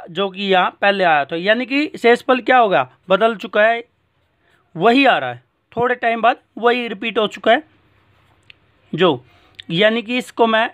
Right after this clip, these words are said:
इस प्रकार से लिख सकता हूँ ज़ीरो पॉइंट ज़ीरो नौ ज़ीरो नौ ज़ीरो नौ, यानी कि इसको मैं इस प्रकार से ज़ीरो पॉइंट ज़ीरो नौ के ऊपर बार लगा सकता हूँ। ये हमारे इस प्रकार से आपने बाकी जो पार्ट्स हैं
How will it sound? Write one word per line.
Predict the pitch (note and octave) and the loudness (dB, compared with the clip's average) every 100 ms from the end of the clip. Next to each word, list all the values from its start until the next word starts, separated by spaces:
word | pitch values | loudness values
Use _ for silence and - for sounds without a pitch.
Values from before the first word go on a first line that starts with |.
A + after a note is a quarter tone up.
| - | -8
इस | G#3+ | -12
प्रकार | - A3+ A#3 G#3+ | -4 -2 0 0
से | - | -2
लिख | A3 - | -8 -10
सकता | - G3+ | -4 0
हूँ | A3+ D#4 | 0 -4
ज़ीरो | E3 G3 G3+ G#3 | -2 2 2 2
पॉइंट | F#3+ G3 G3+ - _ _ _ _ _ _ _ _ _ - | 0 0 -2 -12 _ _ _ _ _ _ _ _ _ -10
ज़ीरो | D3+ F#3+ G3+ G#3+ | -2 2 4 2
नौ | G3+ F#3+ G#3 D#4+ | 2 0 0 -4
ज़ीरो | G3+ D#3 F#3+ G3+ G#3 | -8 -4 0 2 2
नौ | F#3 F#3+ A3 E4 - D3+ | 2 0 0 -4 -10 -8
ज़ीरो | D#3 F#3+ G3 C4 C5+ | 0 4 4 2 0
नौ, | G3 F#3+ F3 C#3 - _ | 0 2 2 0 -10 _
यानी | F3+ G3 G3+ | 0 0 0
कि | A3 | -6
इसको | - G#3+ | -2 0
मैं | G#3 | 2
इस | G#3+ | 0
प्रकार | - F3+ G3 F#3+ | -4 -4 0 0
से | G3+ | -2
ज़ीरो | F3 F#3+ G3 | -4 -2 0
पॉइंट | G3 F#3+ F3 | 0 0 -2
ज़ीरो | E3+ F#3 F#3+ | -4 -2 0
नौ | F3 E3+ | 2 0
के | E3 E3 | 0 -2
ऊपर | D#3+ - A3+ - - | -2 -2 -2 -2 -8
बार | C#3 C#3+ D3+ | 0 0 0
लगा | D3 B2+ B2+ | -2 -2 -4
सकता | C3 - E3 | -6 -6 -2
हूँ। | E3 | 0
ये | D#3 | 0
हमारे | D#3+ D#3 C#3+ - | 0 0 -4 -4
इस | B3+ - | -6 -2
प्रकार | C4+ B3 A#3+ | -2 0 -2
से | A3+ A#3+ | -2 -4
आपने | A3 A#3 | -4 -6
बाकी | G3 G3+ F#3+ F#3+ G3+ | -8 -2 0 0 -4
जो | G#3 | -4
पार्ट्स | - F#3 G3+ - | 0 0 0 0
हैं | G#3 | -2